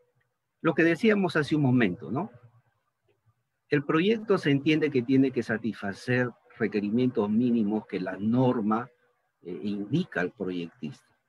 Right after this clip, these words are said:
Tiene que ver la comodidad de la familia, tiene que pensar un poco en qué actividades diarias, eh, ejecuta la familia.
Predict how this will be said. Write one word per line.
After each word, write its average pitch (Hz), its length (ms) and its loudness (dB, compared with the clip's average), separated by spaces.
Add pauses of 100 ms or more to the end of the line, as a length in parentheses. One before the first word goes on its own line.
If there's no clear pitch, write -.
(720)
Tiene 110 240 -2
que 104 120 0
ver 107 140 2
la 107 100 0
comodidad 101 960 2
de 113 100 2
la 95 140 -6
familia, 151 640 0
tiene 104 300 -4
que 98 360 -4 (340)
pensar 107 380 0
un 117 140 2
poco 117 440 -2
en 101 180 -2
qué 127 180 -4
actividades 107 800 -2
diarias, 110 640 -2 (500)
eh, 85 140 -12
ejecuta 131 720 0
la 87 120 2
familia. 127 760 0